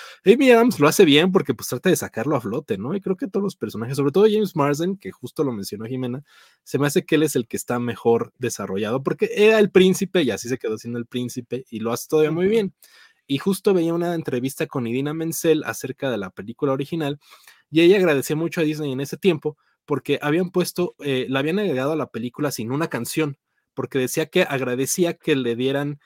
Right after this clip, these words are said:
Speaker 1: reconocimiento a sus habilidades actorales sin que tuviera que recurrir a cantar en el escenario.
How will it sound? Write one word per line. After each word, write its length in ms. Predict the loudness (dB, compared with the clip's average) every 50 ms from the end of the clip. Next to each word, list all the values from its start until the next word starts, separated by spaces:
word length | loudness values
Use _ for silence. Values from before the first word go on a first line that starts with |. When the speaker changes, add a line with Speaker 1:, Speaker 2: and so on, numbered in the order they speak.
| _ _ _
Speaker 1:
reconocimiento 720 | -6 -4 -4 -4 -4 -4 -4 -6 -6 -6 -6 -6 -4 -6 -6
a 40 | -6
sus 160 | -6 -6 -6
habilidades 560 | -6 -6 -6 -6 -6 -4 -4 -4 -4 -4 -4
actorales 680 | -8 -10 -6 -2 0 2 2 2 2 0 -4 -6 -10 _ _ _ _ _
sin 180 | 0 0 2 2
que 100 | 2 0
tuviera 280 | 2 4 4 4 4
que 100 | 4 0
recurrir 460 | -2 -2 -4 -8 -6 -4 -4 -6 -4 -2
a 120 | -2 -2
cantar 460 | -2 -4 -8 -8 -6 -4 -4 -4 -6 -10 -14
en 100 | -14 -12
el 60 | -12
escenario. 420 | -12 -14 -16 -16 -18 -18 -18 -20